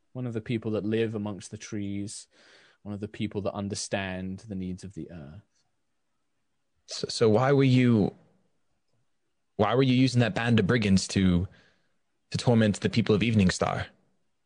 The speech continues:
Speaker 1: Gaius, well, I didn't want him to torment the people of Evening Star. I,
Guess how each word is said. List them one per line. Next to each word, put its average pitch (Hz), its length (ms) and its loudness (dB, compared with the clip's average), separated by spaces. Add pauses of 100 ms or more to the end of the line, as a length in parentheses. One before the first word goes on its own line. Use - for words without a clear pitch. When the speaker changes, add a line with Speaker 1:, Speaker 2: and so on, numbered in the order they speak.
(420)
Speaker 1:
Gaius, 101 600 -10
well, 98 300 -2
I 92 140 -4
didn't 120 340 -6
want 101 300 -4
him 76 240 -12
to - 80 -20
torment 69 400 -16
the - 60 -20
people - 280 -20
of 87 140 -20
Evening - 340 -20
Star. - 360 -20 (640)
I, 90 1000 -10